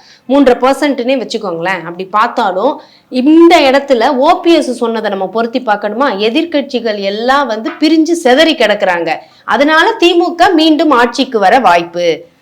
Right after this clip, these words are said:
அப்ப இந்த அதிருப்தியை அறுவடை செய்யறதுக்கான ஆட்கள் இங்க இல்ல. அப்ப இந்த ஃபார்முலா தான் இரண்டாயிரத்தி இருபத்தி ஆறுல செல்லுபடியாகுமா?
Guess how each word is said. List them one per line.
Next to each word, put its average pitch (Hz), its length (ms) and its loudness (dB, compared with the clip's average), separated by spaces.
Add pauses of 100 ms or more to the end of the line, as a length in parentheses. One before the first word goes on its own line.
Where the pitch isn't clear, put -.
அப்ப 208 240 0
இந்த 240 200 4
அதிருப்தியை 311 540 0
அறுவடை 262 420 2
செய்யறதுக்கான 202 560 -4
ஆட்கள் 226 500 0
இங்க 214 200 -4
இல்ல. 175 640 -6 (240)
அப்ப 196 220 0
இந்த 277 760 2
ஃபார்முலா 285 580 2
தான் 330 180 -2
இரண்டாயிரத்தி 262 480 0
இருபத்தி 269 440 0
ஆறுல 208 400 0 (540)
செல்லுபடியாகுமா? 196 760 -2